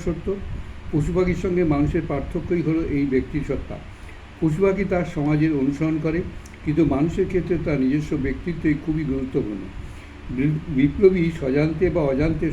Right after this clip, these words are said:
সমাজকে অনুসরণ করেন না, তিনি বিদ্রোহ করেন সমাজের বিরুদ্ধে। এই ব্যক্তিসত্তা সমাজের মূলবোধ বা সিস্টেমের প্রশ্ন করেন।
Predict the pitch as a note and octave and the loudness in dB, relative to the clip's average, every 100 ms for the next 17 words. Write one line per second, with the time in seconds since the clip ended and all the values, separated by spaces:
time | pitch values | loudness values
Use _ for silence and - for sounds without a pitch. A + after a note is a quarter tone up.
0 | D3 C#3+ D3 D#3 C3+ C3 - D3 C#3 C3+ | -2 -2 0 0 0 0 0 0 0 -2
1 | B2 B2+ D#3 G3+ - - - - - F3+ | -2 0 0 -2 -4 -6 -6 -6 -2 2
2 | E3+ D3+ D#3 G3+ G#3 F#3+ F3+ F3 - D3 | 4 4 4 10 10 8 4 2 2 4
3 | D3+ D#3 B2 A#2 G2+ F#2+ G2 - - - | 6 6 6 0 -4 -6 -10 -10 -10 -10
4 | - - D3 C3+ C#3 - F3 G3 F#3 F#3 | -10 0 2 4 4 2 -2 0 0 -2
5 | D#3+ E3 D#3+ D3+ C3+ C3+ D3+ D#3 D#3 D3+ | 0 0 2 2 2 4 4 4 2 0
6 | C#3 E3 D3 D#3 D3 - C3+ - D3 C3 | -2 -2 -4 0 0 0 -4 -2 -4 -4